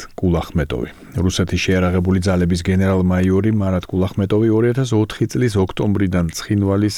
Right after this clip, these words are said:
რეგიონში სამშვიდობო ძალების მეთაური იყო. აგვისტოს ომის მოვლენებში ჩართული პირის ეგრეთ წოდებულ დიპლომატად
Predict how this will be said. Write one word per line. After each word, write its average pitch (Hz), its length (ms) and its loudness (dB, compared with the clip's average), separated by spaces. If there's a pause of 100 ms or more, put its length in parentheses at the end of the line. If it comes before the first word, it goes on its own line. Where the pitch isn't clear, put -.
რეგიონში 85 640 2
სამშვიდობო 87 720 0
ძალების 78 560 0
მეთაური 71 640 -2
იყო. - 200 -10 (720)
აგვისტოს 139 540 0 (120)
ომის 113 340 2 (300)
მოვლენებში 101 760 2 (140)
ჩართული 87 560 -2
პირის 82 400 0
ეგრეთ 90 320 0
წოდებულ 85 560 0
დიპლომატად 87 640 0